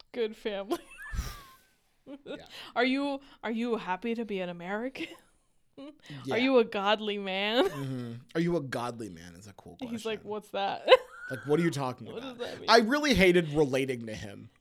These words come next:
Speaker 2: <laughs> Like, I hated when I was sitting there, I'm like, "Yeah, they're asking dumb questions, and he shouldn't have to answer any of this." And it's like, "Oh, no," but he's, like, absolutely bananas. <laughs>
Speaker 1: Uh, my favorite part of that scene was when they're like, uh,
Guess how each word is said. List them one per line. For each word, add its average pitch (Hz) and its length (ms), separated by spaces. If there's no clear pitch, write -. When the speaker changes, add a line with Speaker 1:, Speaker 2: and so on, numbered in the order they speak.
Speaker 2:
<laughs> - 720
Like, 240 320
I 226 140
hated 233 300
when 247 120
I 214 120
was 208 200
sitting 190 200
there, 180 160
I'm 165 100
like, 156 440
"Yeah, 220 200
they're 160 140
asking 175 320
dumb 139 280
questions, 113 560
and 120 160
he 135 160
shouldn't 139 300
have 131 120
to 131 80
answer 127 280
any 123 260
of 107 80
this." 110 280
And 156 100
it's 127 80
like, 160 220
"Oh, 143 320
no," 151 260
but 143 140
he's, 175 280
like, 131 220
absolutely 151 760
bananas. 135 800
<laughs> - 40
Speaker 1:
Uh, 254 40
my 254 160
favorite 254 920
part 202 240
of 175 100
that 180 240
scene 190 500
was 202 300
when 214 300
they're 214 100
like, 202 440
uh, 185 180